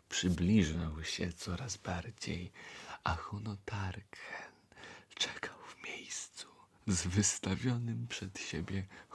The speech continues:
orężem. I wtedy stało się coś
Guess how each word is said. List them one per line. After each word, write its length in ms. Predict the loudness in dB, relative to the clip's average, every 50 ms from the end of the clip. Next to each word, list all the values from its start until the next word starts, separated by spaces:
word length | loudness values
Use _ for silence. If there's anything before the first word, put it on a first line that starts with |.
| -6 -6 -2
orężem. 800 | 0 2 2 2 2 2 0 0 -2 -2 -2 -4 -6 -8 -8 -12 -12 -16 -20 -18 -16 -14 -12 -12 -14 -14 -18 -20 -20 -20 -20 _ _ -2
I 120 | -2 -2
wtedy 420 | -2 -2 -2 -2 2 2 2 2
stało 460 | 2 0 -2 -2 0 0 0 0 0 -2
się 180 | -2 -4 -6
coś 460 | -8 -4 -4 -2 -2 0 0 -2 -2